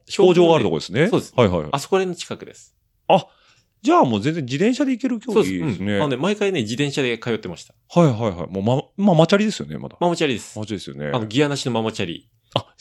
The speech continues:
Speaker 2: もう
Speaker 1: それで、
Speaker 2: 今
Speaker 1: 連行場で毎日登んなきゃいけなかったんです。
Speaker 2: <laughs> 要は今で言うエスエスですね。
Speaker 1: そうです。
Speaker 2: いや、連光寺って、ごめんなさい、僕、あの、踏まされるイメージしかないですけど、あれゆっくり登っててもやっぱしんどいんですか？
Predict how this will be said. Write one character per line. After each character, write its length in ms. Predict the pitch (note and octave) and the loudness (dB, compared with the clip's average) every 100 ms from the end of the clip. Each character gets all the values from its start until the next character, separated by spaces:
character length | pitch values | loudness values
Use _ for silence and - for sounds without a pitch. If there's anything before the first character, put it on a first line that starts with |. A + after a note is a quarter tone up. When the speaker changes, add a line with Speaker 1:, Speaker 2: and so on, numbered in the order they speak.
| - - - | -20 -20 -14
Speaker 2:
も 140 | E2+ | -10
う 40 | C#3+ | -2
Speaker 1:
そ 80 | C#3 | -2
れ 60 | |
で、 200 | A#2 B2+ | 2 2
Speaker 2:
今 120 | C3 | 6
Speaker 1:
連 100 | C3 C3 | 6 8
行 140 | B2 | 4
場 120 | F#2+ | 2
で 160 | F#2 F2+ | -4 -2
毎 200 | A#2 C3 | 2 2
日 320 | A#2 A2 - F#2 | 0 -4 -4 -6
登 260 | G#2+ G#2 | -4 0
ん 20 | C3 | 0
な 100 | C3 | 2
き 40 | |
ゃ 20 | |
い 40 | - | 0
け 60 | |
な 80 | G2+ | 0
か 80 | G2 | -4
っ 40 | |
た 60 | E2+ | -8
ん 40 | |
で 60 | D2+ | 2
す。 120 | C4+ - - - - - - - - - - - - - - | 2 4 0 0 -10 -10 -14 -12 -16 -16 -20 -20 -18 -2 0
Speaker 2:
<laughs> 0 | - | 6
要 120 | A2+ | 6
は 80 | F#2+ | 6
今 200 | D#3 F#2 | 6 6
で 80 | |
言 40 | D#2+ | 4
う 40 | - | 4
エ 80 | A2 | 2
ス 160 | E3 | 4
エ 60 | E3 | 4
ス 100 | D#3+ | 4
で 100 | D#3 | 2
す 120 | G2+ | 2
ね。 180 | D#2+ D#2 | -2 0
Speaker 1:
そ 120 | C#3+ | -2
う 20 | |
で 60 | G#2 | 0
す。 60 | - | -2
Speaker 2:
い 20 | - - - D3+ | -4 -16 -12 -2
や、 120 | A#2+ - - - - _ | -2 -2 -10 -10 -20 _
連 320 | - F#3+ G#4 G4 | 4 6 8 6
光 280 | A#3+ G#3 - | 4 4 4
寺 120 | D3+ | -2
っ 20 | |
て、 500 | _ G#2 E2+ C#2+ - _ - | _ 4 4 4 -6 _ -6
ご 100 | G#2 | 0
め 80 | A#2 | 2
ん 20 | |
な 40 | A#2+ | 2
さ 80 | |
い、 20 | G#2 | 0
僕、 220 | G2 G2 | 2 2
あ 60 | |
の、 200 | F2 F2 | 2 -2
踏 160 | E2 D#3+ | 0 4
ま 120 | B3+ | 4
さ 100 | C#4 | 6
れ 100 | E4 | 6
る 60 | B3+ | 6
イ 40 | |
メ 100 | A#2 | 6
ー 20 | G2 | 4
ジ 80 | |
し 60 | E2 | 2
か 80 | F#2 | 0
な 60 | |
い 20 | D#2 | 0
で 40 | |
す 60 | - | -2
け 60 | |
ど、 120 | D#2+ D#2 | -2 0
あ 60 | |
れ 80 | A2+ | 4
ゆ 100 | B2+ | 4
っ 40 | D#3+ | 4
く 280 | _ - | _ 4
り 60 | F4+ | 6
登 200 | A2+ G#2 | 6 4
っ 40 | |
て 80 | C3+ | 2
て 60 | B2 | 2
も 60 | |
や 60 | E2 | 2
っ 20 | |
ぱ 60 | F2+ | 0
し 140 | C3+ | -2
ん 60 | D3+ | 0
ど 100 | D#3+ | 0
い 40 | |
ん 20 | F2 | -2
で 60 | |
す 60 | - | -8
か？ 140 | - | -18